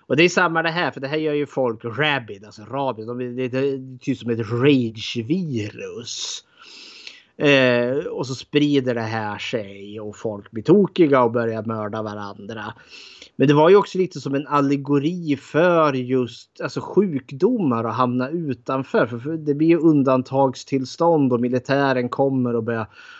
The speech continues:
skjuter ihjäl folk och det liksom blir väldigt grisigt. Och sjuttiosju, alltså, det är en märklig förlöpare till aids, eh, katastrofen.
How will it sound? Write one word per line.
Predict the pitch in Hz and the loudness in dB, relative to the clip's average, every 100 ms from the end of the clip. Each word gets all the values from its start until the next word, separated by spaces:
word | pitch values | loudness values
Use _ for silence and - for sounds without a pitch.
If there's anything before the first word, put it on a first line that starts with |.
| - - | -20 -12
skjuter | - 156 143 127 143 131 | 0 2 2 2 2 2
ihjäl | 127 147 160 147 135 | 4 4 6 4 0
folk | 120 - 123 117 104 107 - 120 | -4 0 4 4 2 -4 -4 -2
och | |
det | 113 117 | 0 -2
liksom | 113 - 110 | -2 -4 -4
blir | 117 | -2
väldigt | 123 131 120 139 | 0 0 0 -2
grisigt. | 143 147 151 123 113 - 110 107 _ - - - - - - - _ | 0 4 4 4 0 -4 -4 -4 _ -14 -14 -20 -20 -20 -20 -20 _
Och | - 143 139 - - _ _ _ - | 6 8 6 2 -12 _ _ _ -10
sjuttiosju, | - 156 156 160 143 - 196 156 120 | 0 2 2 -2 0 2 4 2 0
alltså, | 117 127 | -2 -2
det | 127 | 0
är | 135 | 0
en | 143 147 160 180 | 2 2 2 2
märklig | 185 160 139 - 196 185 156 151 - - - - | 2 0 -4 -2 2 4 2 -4 -6 -20 -6 2
förlöpare | 175 160 131 131 143 131 151 196 190 175 - - 127 120 | 6 6 4 2 -2 -2 0 2 0 -4 -4 -2 0 0
till | 117 - 127 113 107 127 - | -4 -4 -2 -2 -4 -6 -2
aids, | 143 139 117 113 110 - - - | 2 4 2 -4 -10 -16 -16 -12
eh, | 156 139 127 123 123 | -6 -2 0 -2 -4
katastrofen. | 131 - 120 - 247 233 185 - - 110 69 82 113 | -6 -6 -4 0 2 4 2 0 -10 -10 -10 -14 -10